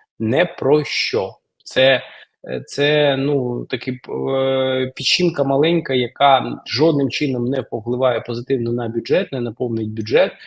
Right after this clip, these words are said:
І там багато виступали і, е, розповідали, як треба батьківщину любити, е, в тому числі Гетманцев, розказуючи, що це буде серйозна допомога, е, про, е, у фінансуванні української армії.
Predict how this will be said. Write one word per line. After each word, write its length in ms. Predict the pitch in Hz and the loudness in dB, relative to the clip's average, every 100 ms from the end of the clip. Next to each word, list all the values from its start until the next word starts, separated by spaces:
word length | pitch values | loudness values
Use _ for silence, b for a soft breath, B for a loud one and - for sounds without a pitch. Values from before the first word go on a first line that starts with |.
| B B | B B
І 100 | 123 | -4
там 260 | - 127 120 | 2 2 2
багато 720 | 135 131 127 - 123 120 120 | 2 0 0 0 2 2 0
виступали 880 | 123 113 - 120 127 117 113 107 107 113 - | -2 -4 -6 0 2 4 2 2 0 -2 -6
і, 380 | 123 123 120 120 | -6 -4 -2 -2
е, 240 | 117 113 113 117 - 131 | 0 -2 -2 -8 -10 -8
розповідали, 760 | 135 - 135 127 127 123 120 117 | -8 -8 -8 -4 0 0 0 -2
як 140 | 117 - | -4 -6
треба 300 | 127 117 117 | -6 -4 -4
батьківщину 640 | 117 - 117 - 127 117 | -4 -8 -10 -8 -6 -4
любити, 460 | 113 117 117 107 113 | -4 -2 -4 -4 -6
е, 80 | 110 - - 120 117 120 120 | -6 -8 -8 -4 -2 -4 0
в 40 | |
тому 180 | 165 123 | 0 0
числі 240 | - 139 | 0 2
Гетманцев, 560 | 110 - 214 190 - 127 | 2 2 4 4 2 -4
розказуючи, 720 | 127 113 - 117 120 107 - 113 B B | -4 -4 -2 0 -2 -4 -4 -6 B B
що 140 | - 160 | -2 2
це 160 | - | 6
буде 400 | 151 143 147 123 - b b | 6 6 6 4 2 b b
серйозна 960 | - 185 180 190 175 - 160 151 147 143 | 6 8 8 8 6 4 2 2 0 0
допомога, 760 | 151 160 165 160 120 135 135 | 0 2 4 4 4 6 6
е, 760 | 123 120 - 110 110 - - 131 - | 6 2 -2 0 0 -2 -6 -8 -2
про, 200 | - 151 | 4 4
е, 260 | 135 151 156 | 4 2 4
у 100 | 165 | 4
фінансуванні 840 | 147 165 160 151 - 156 147 131 139 | 2 0 0 -2 -2 0 0 -2 -4
української 640 | 131 151 143 - - 139 - | 0 2 2 -2 0 2 6
армії. 480 | 233 254 165 127 | 4 4 0 -2